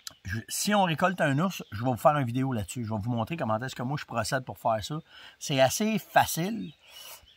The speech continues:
On n'a pas à se casser la tête ben ben. Puis après ça, euh, vous laissez, euh, vous laissez aller les, euh, les bouchers. Les bouchers vont s'organiser avec ça.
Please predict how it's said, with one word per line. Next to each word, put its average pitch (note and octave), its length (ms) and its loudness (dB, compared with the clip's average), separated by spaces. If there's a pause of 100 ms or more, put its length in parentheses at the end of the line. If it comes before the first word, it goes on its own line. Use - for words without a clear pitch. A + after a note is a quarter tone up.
On A#2 100 -4
n'a B2 80 0
pas A3+ 140 8
à - 20 8
se - 80 -8
casser C#3+ 260 4
la D#3+ 120 10
tête D#3+ 220 4
ben B2 220 2
ben. D3 240 4
Puis C3+ 180 -2
après D3+ 300 2
ça, - 180 -4
euh, D3+ 360 0
vous G#2+ 100 -4
laissez, D3+ 400 -2
euh, A#2 100 0
vous A2 100 -4
laissez A#2+ 220 0
aller C#3+ 220 6
les, C3 320 0
euh, A2 80 0
les A2+ 120 2
bouchers. A2+ 300 -2
Les C#3 120 -2
bouchers A2 180 -6
vont D3+ 80 -4
s'organiser A#2 400 -2
avec B2 220 -2
ça. - 100 -12